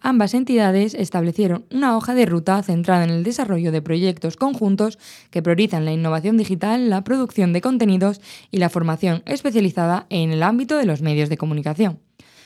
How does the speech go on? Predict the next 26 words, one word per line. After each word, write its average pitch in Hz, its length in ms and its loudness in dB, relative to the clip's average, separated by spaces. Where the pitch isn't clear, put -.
Posteriormente, 180 920 0
el 170 80 -2
rector 185 360 -4
Juan 262 260 -2
Manuel 254 260 2
Corchado 175 460 0
visitó 180 460 -2
la 165 100 0
Escuela 208 460 -2
de 202 80 -4
Comunicación 220 640 -2
de 170 160 0
Northern 214 840 -2
Normal 208 440 0
University 175 640 -2
y 226 80 0
la 214 140 4
Facultad 196 400 0
de 196 60 2
Inteligencia 233 520 -2
Artificial 190 540 0
de 180 100 0
la 160 140 0
Universidad 165 560 -4
de 302 80 -2
Jilin, 214 400 -2